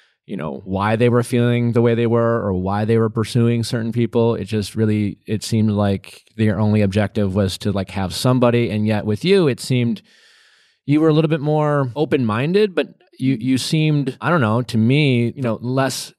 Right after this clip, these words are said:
in need of the validation or a rose. And, and why do you think that is? Like, as, as far as a dater in the real world, like, what were, wh-, how would you rank your confidence level in terms of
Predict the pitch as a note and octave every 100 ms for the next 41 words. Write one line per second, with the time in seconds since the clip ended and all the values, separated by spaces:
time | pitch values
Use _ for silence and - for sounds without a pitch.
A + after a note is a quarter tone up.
0 | _ C3+ B2+ B2 C3 D3 E3+ F#3 C3 B2
1 | C#3 C3 C#3+ D3 D3+ D#3+ - D#3 D#3 C3
2 | D3 C#3+ D3 D3+ D#3+ D3+ - - A#2+ A#2+
3 | A#2 A2+ A2 G#2+ F#2+ A2+ A2+ A2+ B2 C3
4 | B2+ B2+ A2+ A2 A#2 E2+ F#2+ G#2+ G2+ G#2+
5 | A2+ G#2 A#2+ A#2+ A2 G2+ A2+ A2 G#2 G2+
6 | A2 A2 G2+ F#2+ F#2 D#2 G#2+ G2+ A2+ A#2+
7 | B2+ A2 A#2+ G#2+ C3+ C#3+ C#3+ B2 A2 A2+
8 | A2 G#2+ - G#2 G2+ G#2+ G2+ G#2 G2+ G2+
9 | F#2+ G2+ F#2+ G#2+ G2+ G#2 G2 F#2